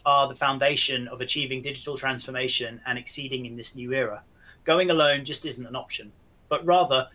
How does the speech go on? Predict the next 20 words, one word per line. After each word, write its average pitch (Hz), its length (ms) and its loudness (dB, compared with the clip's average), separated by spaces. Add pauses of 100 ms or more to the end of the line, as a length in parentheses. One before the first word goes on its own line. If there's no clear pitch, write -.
acknowledging 151 680 2
that 127 160 -6
you 143 160 -12
can't 180 440 0
know 151 200 4
everything 120 680 -6
and 139 120 -12
that - 120 -12
people 170 260 0
exist 156 320 -4
out 120 160 0
there 120 160 0
who 131 140 -8
can 131 120 -12
help - 380 -4
you 117 220 -10
to 127 180 -10
achieve 117 340 -6
your 117 140 -6
goals, 117 480 0